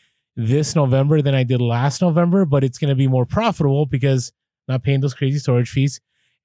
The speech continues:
And the other thing is I'm not, I'm not chasing all the hot toys. I'm chasing some still,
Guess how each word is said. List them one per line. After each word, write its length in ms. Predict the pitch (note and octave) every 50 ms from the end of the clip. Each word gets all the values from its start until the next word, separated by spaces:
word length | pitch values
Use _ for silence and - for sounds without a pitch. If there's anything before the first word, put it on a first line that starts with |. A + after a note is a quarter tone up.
| _ - -
And 440 | F3 D3+ D3+ D3+ D3 D3 D3 C#3+ C3+
the 260 | C#3+ B2+ B2+ C#3 D3
other 260 | D#3 D#3+ F3 D#3+ C#3+
thing 280 | B2 - D3+ C#3+ C#3 C#3
is 220 | C3+ C3 B2+ C3+ -
I'm 260 | C3+ C#3 C#3+ C#3+ C#3
not, 500 | C3+ C3+ C3+ C#3 C#3 D3 D3+ D#3 E3 - _ _ _ _ _ _ _ _ _ _ _ _ _ _ _ _ _ _ _ _ _ _ -
I'm 100 | - C3
not 220 | C#3+ D#3+ E3 D#3 -
chasing 1000 | - - - E3+ D#3+ D#3+ F3+ E3+ - - F3 D3+ C#3+ C#3 C3+ C3 C3 C3 A#2+ G2+ - _ _ _ _ _ _
all 200 | - C#3 D3 D3+
the 80 | D3 A#2+
hot 180 | A2 C3+ B2
toys. 140 | - A#2 G#2+
I'm 100 | A#2+ C3
chasing 360 | B2+ G#3+ A#3 A#3 F#3 C4 B3+
some 260 | - - D#3+ C#3 E3 F3
still, 380 | - - D#3+ C#3+ D#3 F3+ F#3